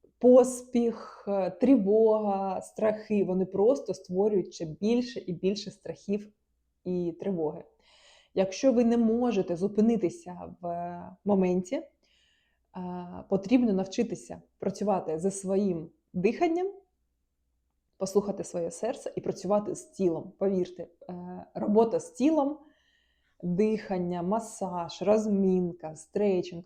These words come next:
прогулянка вирішить набагато більше ваших питань, е, які, е, вам здаються зараз не, не вирішені. І, звісно, можливо, хтось скептик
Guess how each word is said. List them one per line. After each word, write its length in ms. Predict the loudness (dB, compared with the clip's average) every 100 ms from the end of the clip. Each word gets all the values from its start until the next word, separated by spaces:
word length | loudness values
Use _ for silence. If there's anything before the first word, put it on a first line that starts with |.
| -4
прогулянка 640 | 0 4 2 2 -6 -12 -8
вирішить 640 | 0 2 2 -2 -6 -8 _ _ _ _
набагато 460 | -4 -2 0 0 0
більше 460 | 0 -2 -4 -12 -18 _
ваших 540 | -6 -6 -8 -10 -16 _
питань, 360 | -6 -2 -4 -6 -14 _ _ _ _ _ _ _ _ _
е, 260 | -14 -10 -4
які, 640 | -4 -2 -2 0 -2 -8 -20 _ -20 -20 -18
е, 520 | -14 -14 -12 -14 -14 -16 -4
вам 200 | 2 2
здаються 380 | 2 0 0 -4
зараз 360 | -2 -4 -2
не, 140 | -2 -2 0
не 140 | 2
вирішені. 540 | 4 2 -4 -8 -10 -12 -4
І, 460 | 0 2 4 2 0 -8
звісно, 640 | -2 0 0 -2 -4 -6 -4
можливо, 320 | -2 0 0
хтось 300 | -2 -4 -4
скептик 640 | 0 2 2 0 0 -2